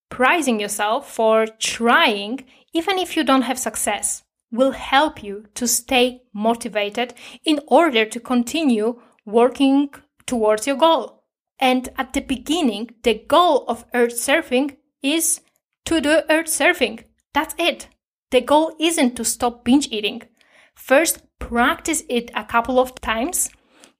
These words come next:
get a gist of it, and then you may try to use it to avoid binge eating. You know what? Actually, start practicing with other urges. I know that if you've been struggling with binge eating for a very long time,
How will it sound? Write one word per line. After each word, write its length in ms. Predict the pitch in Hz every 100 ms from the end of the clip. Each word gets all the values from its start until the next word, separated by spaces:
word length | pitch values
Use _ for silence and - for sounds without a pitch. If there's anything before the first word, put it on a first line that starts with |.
| 226
get 240 | 233 -
a 100 | 320
gist 300 | 269 247 247
of 120 | 220
it, 320 | 226 339 - - _ _ _
and 260 | 254 240 247
then 420 | 311 269 202 -
you 140 | 214 240
may 160 | 247
try 320 | 240 - 262
to 180 | 311 240
use 380 | 196 214 311 -
it 240 | 208 - _ _
to 200 | 269 262
avoid 400 | 233 214 208 - -
binge 300 | 196 208 202
eating. 380 | 214 208 214 233 - _ _ _ _ _ _
You 160 | 233 311
know 140 | 339
what? 320 | 339 370 370 - _
Actually, 460 | 302 - 330 349 370 _ _ _
start 420 | - - 330 392 -
practicing 800 | - 233 254 - - 226 233 - _
with 200 | 247 269 -
other 340 | 285 285 277 -
urges. 520 | 254 269 202 - - _ - _
I 140 | 226 240
know 200 | 247 247
that 320 | 233 233 233 -
if 160 | 226
you've 280 | 233 - - 208
been 200 | 233 233
struggling 680 | - 226 247 240 226 220
with 220 | 220 214 220
binge 220 | 233 233
eating 260 | 226 220
for 220 | 220 226 214
a 60 |
very 360 | 214 220 214 214
long 200 | 220 214
time, 420 | - 311 254